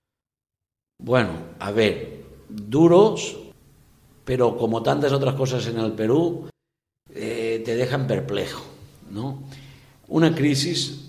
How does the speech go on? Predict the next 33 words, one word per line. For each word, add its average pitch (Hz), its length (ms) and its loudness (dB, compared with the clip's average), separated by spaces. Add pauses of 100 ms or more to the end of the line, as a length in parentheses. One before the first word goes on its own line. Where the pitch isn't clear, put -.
(140)
según 113 380 0
todos 120 200 4
los 117 180 8
datos 120 380 4
que - 80 -6
se 113 140 0
publican 123 440 4
en 123 60 2
los 120 120 4
periódicos, 156 580 4
el 127 120 0
país 131 480 2
donde 110 400 2
más 120 400 4
cayó 113 380 0
el, 107 400 -4
el 101 80 -6
Producto 110 400 -2
Interior 117 340 0
Bruto 139 600 4
de 110 60 0
América, 107 720 2
de, 98 120 0
de 95 240 -4
América 104 300 0
del 101 140 0
Sur 104 380 2
y - 60 -8
creo 92 260 0
que 92 100 0
de 92 80 2
toda 90 200 -2
América. 71 440 -6